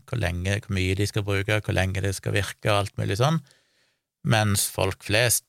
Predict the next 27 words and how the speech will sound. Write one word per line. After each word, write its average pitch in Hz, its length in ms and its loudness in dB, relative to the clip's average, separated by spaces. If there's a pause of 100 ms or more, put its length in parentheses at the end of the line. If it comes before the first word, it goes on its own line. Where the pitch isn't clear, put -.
bruker 92 240 -2
det 95 100 -2
sikkert 92 300 -2
feil, 92 340 0 (380)
og 110 160 -4
spesielt 98 420 -2
kanskje 92 300 -4
barn 92 320 0
da, - 100 -6
hvis - 160 -8
barn 92 320 -2
i 92 80 -4
barnehage 95 680 -2
og 90 100 -4
skole 98 380 -2
og 107 80 0
sånn 95 180 -2
skal - 240 -6
liksom 101 220 -6
sprite 95 480 -2
hendene 98 260 -2
sine 95 220 0
hele 92 180 0
tiden, 95 380 -2
men 104 80 -6
egentlig 101 380 -6
ikke 95 200 -2